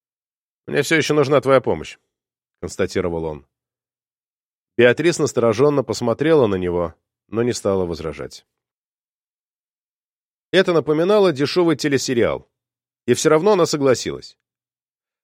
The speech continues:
Одежда оказалась немного великоватой, но она подходила. Главное, чтобы выделялись женские формы, как сказал Эрик.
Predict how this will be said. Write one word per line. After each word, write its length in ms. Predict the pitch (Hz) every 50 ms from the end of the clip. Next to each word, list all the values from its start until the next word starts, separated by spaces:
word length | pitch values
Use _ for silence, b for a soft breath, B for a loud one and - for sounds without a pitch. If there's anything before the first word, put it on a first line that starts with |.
| _ _ -
Одежда 360 | 131 139 170 233 214 185 190
оказалась 440 | 156 - 151 135 175 185 160 - 156
немного 280 | 143 139 151 160 156
великоватой, 720 | 151 151 147 135 - 147 131 107 85 73 - - - - _ _ _ _ _ _ _ _ _ _ -
но 180 | 151 180 220
она 140 | 220 220 208
подходила. 640 | 180 180 143 - - 127 95 90 85 71 67 65 _ _ _ _ _ _ _ _ _ _ _ _ _ _ -
Главное, 340 | 120 139 147 135 147 143 127
чтобы 240 | - 151 135 135 135
выделялись 720 | 127 120 147 151 147 143 135 139 131 117 - - - - -
женские 460 | - 101 120 135 123 110 - - 135
формы, 420 | 123 - 180 190 156 107 85 73 69
как 180 | - 90 82
сказал 380 | - - 117 98 98 95 87 87
Эрик. 320 | 80 71 67 - _ _